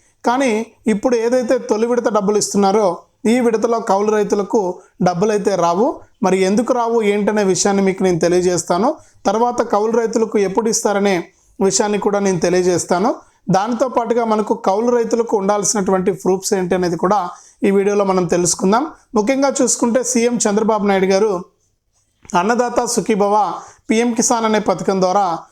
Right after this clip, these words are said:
సంవత్సరానికి ఒక్కొక్క రైతుకు కూడా ఇరవై వేల రూపాయలు ఇవ్వాలని చెప్పేసి నిర్ణయం తీసుకున్నారు. ఇందులో మన ఆంధ్రప్రదేశ్ ప్రభుత్వం ఆ రైతులకు పద్నాలుగు వేల రూపాయలను అందిస్తే కేంద్ర ప్రభుత్వం ఆరు వేల రూపాయలను ఇస్తూ రెండు కలిపి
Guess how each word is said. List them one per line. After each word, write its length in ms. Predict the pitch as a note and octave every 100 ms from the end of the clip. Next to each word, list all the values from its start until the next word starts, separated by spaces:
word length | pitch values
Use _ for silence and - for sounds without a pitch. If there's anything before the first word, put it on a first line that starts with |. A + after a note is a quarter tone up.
| -
సంవత్సరానికి 760 | - G#3+ A#3 A#3+ B3 B3 A#3 A3
ఒక్కొక్క 380 | F#3+ A3+ B3
రైతుకు 500 | A#3 G3+ G3+ G#3 A3+ F#3+
కూడా 300 | G3 G#3+ F3 - _ -
ఇరవై 300 | G#3 A3 A3+
వేల 240 | G3 G#3+ A#3+
రూపాయలు 380 | A#3 G#3+ G#3+ G3
ఇవ్వాలని 300 | G3 F#3+ F#3
చెప్పేసి 380 | F#3+ A#3 F3+ A3+ F#3 - - -
నిర్ణయం 300 | F3+ F#3+ G3+ F#3+
తీసుకున్నారు. 500 | F3 - F3+ F3+ A3 F4+ - -
ఇందులో 220 | A3+ C4
మన 160 | B3 B3
ఆంధ్రప్రదేశ్ 720 | G#3 G3 A3+ B3 A#3+ B3 A#3 -
ప్రభుత్వం 480 | G#3 G3+ G3 G3+ F3+ _ _ -
ఆ 40 | F#3+
రైతులకు 520 | F#3+ G3+ A3+ A3 A3 F#3 G3
పద్నాలుగు 400 | F#3 A3 A#3 A3+
వేల 180 | G#3+ G#3+
రూపాయలను 420 | G#3 G#3 G#3 G3 F3+
అందిస్తే 360 | G3 - G#3+ F3 - _ _ -
కేంద్ర 240 | A3+ A#3 D4
ప్రభుత్వం 560 | A#3+ G#3+ F#3+ G#3 F#3 - _ -
ఆరు 200 | F#3 A3
వేల 180 | A3+ G#3+
రూపాయలను 440 | G3+ D#3 G3 F#3+ F3+
ఇస్తూ 200 | - G3 F3 - _ G#3
రెండు 240 | G#3+ C4 A#3+
కలిపి 300 | A#3 A#3